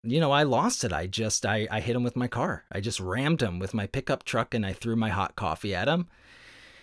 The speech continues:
And of course, you know, I took a few breaths. At that point, I checked in with myself, and y-, I sped off.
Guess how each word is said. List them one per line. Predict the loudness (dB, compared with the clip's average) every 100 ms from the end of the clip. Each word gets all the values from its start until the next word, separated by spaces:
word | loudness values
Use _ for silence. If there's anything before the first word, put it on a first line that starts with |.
| -20 -20 _ _
And | 6 6
of | 4
course, | 4 4 6 4
you |
know, | 4
I | 2
took | 0 -4
a | -4
few | 0 0
breaths. | 0 -2 -2 -6 -8 -10 _ -8
At | -6
that | -4 -6
point, | -4 -4 -4
I |
checked | -4 -6 -6 -6
in | -6
with | -6 -6
myself, | -6 -4 -4 -4 -6 -12 -14 _ -8
and | -6 -4 -4 -6 -10 -12 -14 -14
y-, | -12 -8
I | -4
sped | -4 -2 -4 -2
off. | -2 -2 -4 -10 -12